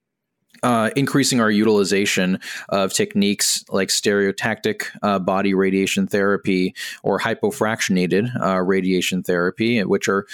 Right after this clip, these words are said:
both terms, uh, to, uh, indicate, uh,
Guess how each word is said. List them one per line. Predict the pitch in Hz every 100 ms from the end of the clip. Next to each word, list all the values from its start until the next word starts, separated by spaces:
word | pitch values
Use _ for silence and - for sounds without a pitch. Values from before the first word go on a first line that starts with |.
| - -
both | 135 131 -
terms, | - 117 104 110 - -
uh, | 101 98 95 92
to, | - - 95 92 95 - 104
uh, | 95 87 - -
indicate, | 120 110 - 98 90 - - - - -
uh, | 101 92 87